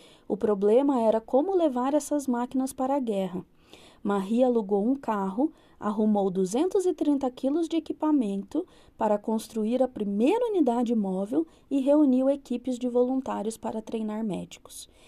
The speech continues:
Irene queria desesperadamente se juntar à mãe. No dia primeiro de agosto de mil novecentos e quatorze, o dia em que as tropas francesas se mobilizaram, Marie escreveu para Irene:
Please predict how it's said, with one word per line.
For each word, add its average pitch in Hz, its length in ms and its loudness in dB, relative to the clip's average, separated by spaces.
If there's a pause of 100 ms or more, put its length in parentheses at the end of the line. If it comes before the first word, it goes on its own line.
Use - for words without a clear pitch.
(280)
Irene 233 500 4
queria 233 400 0
desesperadamente 254 1120 0
se 247 160 -6
juntar 240 420 -4
à 247 60 0
mãe. 185 300 0 (640)
No 190 100 0
dia 202 200 -2
primeiro 220 640 2
de 320 80 0
agosto 208 480 0
de 185 120 -4
mil 226 160 0
novecentos 294 640 -2
e 233 40 -4
quatorze, 196 760 -4 (260)
o 208 140 0
dia 233 260 2
em 339 80 2
que 277 160 0
as 247 120 0
tropas 202 420 -4
francesas 190 600 -4
se - 200 -2
mobilizaram, 233 840 0 (340)
Marie 208 440 2
escreveu 254 540 2
para 240 220 0
Irene: 175 520 0